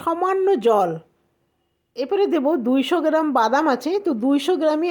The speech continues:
আমি গুড় নিয়েছি। গুড়টা একটু হাতে করে ভেঙে দিলাম,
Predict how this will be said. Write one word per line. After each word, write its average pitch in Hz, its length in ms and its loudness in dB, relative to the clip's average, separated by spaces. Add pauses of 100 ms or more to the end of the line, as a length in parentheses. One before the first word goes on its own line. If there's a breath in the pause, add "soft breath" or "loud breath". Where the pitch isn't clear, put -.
আমি 269 120 0 (120)
গুড় 247 260 2
নিয়েছি। 254 360 0 (1500)
গুড়টা 269 400 -4
একটু 392 220 -2
হাতে 277 280 0
করে 294 120 2 (100)
ভেঙে 220 260 2
দিলাম, 156 220 -4